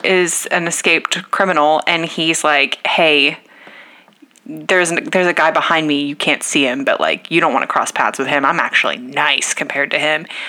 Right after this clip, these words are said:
What you're gonna do is you're gonna bring me a file, like, to file my shackles off. You're gonna bring me a pie, and you're gonna bring me some brandy." And the kid's like, "Okay, okay, okay." And he's like, "And you're not gonna tell anybody about it." So Pip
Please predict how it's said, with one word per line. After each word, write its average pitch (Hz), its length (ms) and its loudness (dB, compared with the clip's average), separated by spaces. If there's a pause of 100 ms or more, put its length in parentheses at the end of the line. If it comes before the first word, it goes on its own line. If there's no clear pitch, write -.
(140)
What 190 160 4
you're 202 100 4
gonna 208 180 4
do 170 220 4
is 143 240 2
you're 160 80 2
gonna 156 140 2
bring 170 200 0
me 190 120 2
a 185 60 2
file, 175 680 2 (540)
like, 123 180 -2
to 151 100 -2
file - 280 2
my 151 180 2
shackles 135 460 2
off. - 280 0 (380)
You're 190 100 0
gonna 170 60 -4
bring 165 140 2
me 143 80 4
a 123 60 2
pie, 151 340 4
and 151 120 2
you're 156 80 0
gonna 147 120 0
bring 143 160 0
me 135 60 -2
some 139 180 -4
brandy." 143 480 -2 (300)
And 165 80 -2
the 160 40 2
kid's - 220 -2
like, - 380 0
"Okay, 277 280 -2
okay, 285 260 0
okay." 285 260 2
And 214 80 2
he's 180 140 0
like, 151 160 -2
"And 160 100 -4
you're 139 80 -4
not 135 140 0
gonna 135 120 0
tell 113 200 0
anybody - 340 -2
about - 300 0
it." - 120 -2 (680)
So 196 240 4
Pip 247 420 0